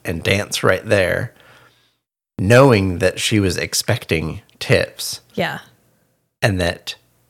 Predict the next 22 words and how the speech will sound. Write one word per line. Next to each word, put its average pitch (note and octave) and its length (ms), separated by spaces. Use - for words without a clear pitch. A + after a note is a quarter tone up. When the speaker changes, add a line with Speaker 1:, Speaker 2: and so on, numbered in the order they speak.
Speaker 1:
his, B2+ 460
his G2+ 180
way F2+ 240
out F2 400
was F#2+ 220
to F2 440
Speaker 2:
Just - 220
flash G3+ 300
his F3 140
back. E3+ 180
Speaker 1:
exercise G#2 880
his B2+ 460
influence G2+ 920
Speaker 2:
Yeah. D#3+ 320
Speaker 1:
to E2 500
extract - 680
something E2 440
from - 260
another E2 340
person. - 600
Speaker 2:
Right. - 340
Yeah. - 260